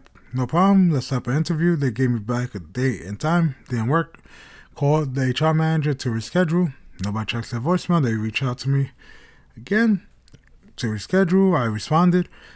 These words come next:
Then they reached out again. It was weird. So I did some research on the company and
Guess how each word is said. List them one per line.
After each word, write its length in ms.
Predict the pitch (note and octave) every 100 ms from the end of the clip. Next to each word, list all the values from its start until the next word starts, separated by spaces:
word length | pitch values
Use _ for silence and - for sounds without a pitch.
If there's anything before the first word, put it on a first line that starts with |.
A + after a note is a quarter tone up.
| -
Then 160 | A#2
they 140 | A2 A#2
reached 280 | A2 G2 B2+
out 200 | A2+ G#2
again. 380 | D3 E3+ D3+ - -
It 140 | C#3 G#3
was 200 | A3+ A3+
weird. 300 | A3+ G#2+ - -
So 360 | - C#3+ B2 G2+ - _ G2
I 100 | G2
did 180 | B2 D3+
some 200 | - F3
research 360 | C#3+ - C3+ C#3
on 140 | C3+
the 60 | B2+
company 400 | C#3 C3+ D#3 D3 - - - - - -
and 240 | - F3+